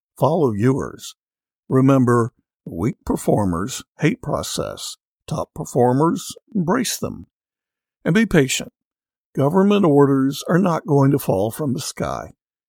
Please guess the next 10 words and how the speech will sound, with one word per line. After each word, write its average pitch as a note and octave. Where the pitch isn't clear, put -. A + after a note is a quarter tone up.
It D#3
takes -
time E2+
and D#3+
dedication C3
to -
staying A2+
on F2+
your -
path. -